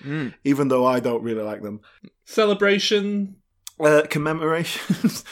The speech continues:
Speaker 2: Uh, commiseration.
Speaker 3: Examination.
Speaker 2: An ex-
Speaker 1: Ooh,
Speaker 2: yes.
Speaker 1: very
Speaker 2: Yes,
Speaker 1: good.
Speaker 2: there we go.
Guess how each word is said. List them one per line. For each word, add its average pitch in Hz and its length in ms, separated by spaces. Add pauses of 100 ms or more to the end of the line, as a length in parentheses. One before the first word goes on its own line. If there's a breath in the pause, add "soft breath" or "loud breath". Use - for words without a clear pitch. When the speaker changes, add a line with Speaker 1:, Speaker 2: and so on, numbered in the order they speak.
(280 loud breath)
Speaker 2:
Uh, - 100
commiseration. 135 680
Speaker 3:
Examination. 135 880 (220 soft breath)
Speaker 2:
An 147 120
ex- 147 260
Speaker 1:
Ooh, 156 380
Speaker 2:
yes. 98 480
Speaker 1:
very 131 160
Speaker 2:
Yes, 104 80
Speaker 1:
good. 104 160
Speaker 2:
there 95 120
we 87 60
go. - 120